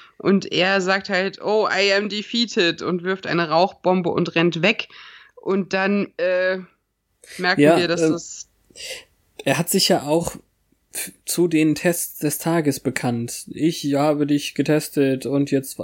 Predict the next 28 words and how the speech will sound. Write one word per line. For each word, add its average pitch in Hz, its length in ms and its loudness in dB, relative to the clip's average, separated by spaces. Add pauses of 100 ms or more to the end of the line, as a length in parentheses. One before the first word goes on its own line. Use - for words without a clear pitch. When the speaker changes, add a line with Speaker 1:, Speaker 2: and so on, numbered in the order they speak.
Speaker 2:
kenne 147 180 4
ich 139 80 -4
deine 135 220 0
Schwachstellen. 127 840 0
Außerdem", 127 760 0 (920)
äh, - 80 -4
ne, 135 720 0 (220)
so 131 180 0
in 127 100 4
der 127 120 4
Richtung. 151 220 0
Speaker 1:
Ja, 170 240 4 (440)
genau. 180 440 -4 (140)
Speaker 2:
Ich 147 180 0
hab 196 120 0
erst - 320 0
überlegt, 160 640 2
ob, 151 240 0
also 143 200 2
es 131 180 0
ist 131 160 -4
ja 127 100 2
relativ 127 580 0
eindeutig, 127 640 0
was 123 160 -2
hier 127 180 0
passiert 160 540 -2
gerade, 135 440 0